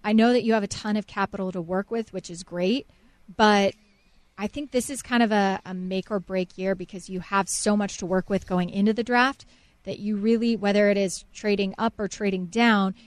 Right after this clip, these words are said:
need to be smart with your picks, and you need to hit on the picks that you do have. Uh, free agency, Jadeveon Clowney obviously is,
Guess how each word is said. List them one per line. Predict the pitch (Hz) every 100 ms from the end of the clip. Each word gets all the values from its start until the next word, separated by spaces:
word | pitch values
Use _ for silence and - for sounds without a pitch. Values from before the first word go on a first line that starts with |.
| _ -
need | 214 208
to |
be | 196 202
smart | - 190 190
with | 190
your | 185
picks, | - 202 196 196
and | 190
you | 196
need | 208 208
to |
hit | 180 190 -
on | 196 185
the |
picks | - 196 -
that | 185 -
you | 185
do | 165 175
have. | 170 208 185 165 - - - _ _ -
Uh, | 190 196
free | - 269 277
agency, | 277 277 247 277 269 214 208
Jadeveon | 240 254 269 269
Clowney | 233 208 208 220 220 -
obviously | 175 196 202 196 - 190
is, | 185 170